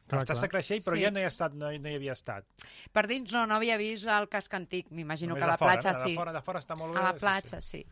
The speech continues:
Speaker 1: Que, per cert, la Margarida, si no recordo malament, és vallenca.
Speaker 3: És vallenca.
Speaker 2: És vallenca, és vallenca.
Speaker 3: És, és
Speaker 2: Molt
Speaker 3: vallenca.
Speaker 2: vallenca.
Speaker 1: Molt vallenca.
Speaker 3: Sí,
Speaker 2: Molt
Speaker 3: molt.
Speaker 2: vallenca.
Speaker 1: La
Speaker 3: Sí,
Speaker 1: capital
Speaker 3: sí.
Speaker 1: de l'Alt Camp.
Speaker 3: Eh.
Speaker 1: Molt a
Speaker 3: Sí.
Speaker 1: l'interior. Eh?
Speaker 3: Sí, sí, sí, sí.
Speaker 2: Molt bé.
Speaker 3: Una grota.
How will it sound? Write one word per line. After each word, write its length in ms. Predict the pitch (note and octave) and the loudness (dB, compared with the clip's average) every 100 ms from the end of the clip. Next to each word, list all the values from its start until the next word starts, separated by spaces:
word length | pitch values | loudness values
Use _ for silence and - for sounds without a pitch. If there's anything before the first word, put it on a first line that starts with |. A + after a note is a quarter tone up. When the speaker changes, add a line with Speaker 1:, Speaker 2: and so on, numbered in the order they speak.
| - | -12
Speaker 1:
Que, 100 | - | -4
per 160 | C3+ C3+ | 0 0
cert, 260 | - A#2+ C#3+ | -2 -4 0
la 680 | D#3 C3+ B2 A2+ A2+ A2+ A2+ | 2 2 0 0 -2 -2 -4
Margarida, 640 | A#2 A2+ A2 A#2+ A#2+ C3 | -4 -4 -4 -4 -2 -4
si 160 | - B2 | -2 -2
no 140 | A2+ | -2
recordo 280 | A#2 A2+ A#2+ | -4 -4 -2
malament, 440 | A2+ A2 A2+ B2+ | -2 -2 -2 0
és 100 | D3 | 0
vallenca. 640 | A2 G#2+ F3 D3 G#2+ F#2 - - | -2 2 2 2 -2 -8 -12 -14
Speaker 3:
És 120 | F3 | 0
vallenca. 260 | G3+ F3 | 2 6
Speaker 2:
És 80 | D3+ | 6
vallenca, 260 | A#2+ C#3+ D#3+ | 6 4 4
és 60 | D3 | 4
vallenca. 240 | C3 A#2 | 2 2
Speaker 3:
És, 80 | F#3 | -2
és 40 | B2 | -2
Speaker 2:
Molt 280 | D3 D#3 E3+ | 0 2 10
Speaker 3:
vallenca. 200 | A3 G3 | 10 10
Speaker 2:
vallenca. 400 | C#3+ C#3 C#3+ D#3 | 6 4 4 4
Speaker 1:
Molt 120 | D#3 | 4
vallenca. 320 | B2+ A2+ D#3 D3+ | 0 -2 -4 -2
Speaker 3:
Sí, 80 | F3+ | -2
Speaker 2:
Molt 100 | E3 | -2
Speaker 3:
molt. 100 | C3 | -4
Speaker 2:
vallenca. 320 | C#3+ - A2+ _ A2+ | -8 -12 -20 _ -10
Speaker 1:
La 140 | G#2+ | -8
Speaker 3:
Sí, 40 | A#2+ | -8
Speaker 1:
capital 320 | A2+ A2+ A2+ | -6 -6 -6
Speaker 3:
sí. 60 | C3 | -4
Speaker 1:
de 80 | B2+ | -4
l'Alt 220 | A2+ A2 | -4 -2
Camp. 360 | D3 D#3 A2+ F#2+ _ _ - | -2 -2 -4 -10 _ _ -20
Speaker 3:
Eh. 320 | - - F3+ _ | -18 -18 -20 _
Speaker 1:
Molt 340 | B2 A#2+ D#3+ D3+ | -8 -2 0 0
a 40 | |
Speaker 3:
Sí. 80 | C#3+ | 0
Speaker 1:
l'interior. 520 | B2+ A#2 A#2+ D3+ G#2+ - _ _ - _ A#2 | -2 -2 -2 -4 -6 -16 _ _ -20 _ -14
Eh? 160 | A#2 - _ - | -14 -14 _ -20
Speaker 3:
Sí, 60 | |
sí, 180 | - D3+ | -18 -20
sí, 140 | - - | -20 -20
sí. 160 | B2 B2 | -14 -6
Speaker 2:
Molt 220 | A#2+ A2 | -4 -4
bé. 100 | A2+ | -6
Speaker 3:
Una 160 | E3 D3+ | -4 -2
grota. 420 | D3+ D3+ D#3 | -2 -4 -6